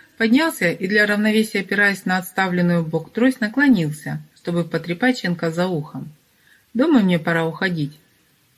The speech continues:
Хочется оказаться дома ещё до грозы», сказал он. Флан побаивается грома и молний. «По-моему, домой пора всем», сказала Сусанна Канаги. «Но я, капитан, прошу вас остаться и поужинать с нами».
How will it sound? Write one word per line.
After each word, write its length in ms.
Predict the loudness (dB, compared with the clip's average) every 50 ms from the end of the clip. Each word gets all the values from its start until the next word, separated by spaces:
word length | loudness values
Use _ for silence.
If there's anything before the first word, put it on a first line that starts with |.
| _ -6
Хочется 580 | -4 0 0 0 0 2 0 2 2 0 -2 -4
оказаться 480 | -8 -6 0 2 2 4 4 4 2 2
дома 260 | 2 6 6 6 6
ещё 200 | 4 2 -2 -4
до 120 | -2 -2 -2
грозы», 320 | 0 0 0 0 0 -2
сказал 400 | -2 -2 -6 -4 -2 0 0 0
он. 200 | 0 -2 -4 -6 -8 _ _ _ _ _
Флан 300 | -8 -2 0 0 0 0
побаивается 640 | 0 -2 0 2 2 4 4 4 2 0 0 -2 -4
грома 400 | -4 2 4 6 6 6 4 2
и 40 | 0
молний. 500 | 0 0 0 0 -2 -2 -4 -6 -6 -8 -12 -16 _ _ _ _ _ _ _ _ _ _ _
«По-моему, 380 | -6 -2 0 0 2 4 2 2
домой 300 | 2 2 2 0 0 0
пора 260 | -2 0 0 -2 -2
всем», 380 | -4 -8 -6 -4 -2 -2 -4 -6 -12 _
сказала 380 | _ -8 -4 -2 0 -2 -2
Сусанна 440 | -4 -8 -14 -10 -6 -4 -4 -4 -4
Канаги. 500 | -4 -4 -6 -4 -4 -6 -6 -8 -10 -12 -12 _ _ _ _ _ _ _ _ _ _ 0
«Но 80 | 2
я, 120 | 2 2 4
капитан, 460 | 2 2 2 2 2 4 4 4 4
прошу 260 | 2 0 2 4 4
вас 200 | 4 4 2 0
остаться 420 | -2 0 0 0 -2 0 0 -2
и 40 | -2
поужинать 540 | -2 -2 -4 -2 -2 -2 -2 0 -2 -2 -2
с 80 | -4 -4
нами». 440 | -4 -2 -2 -2 -4 -6 -8 -10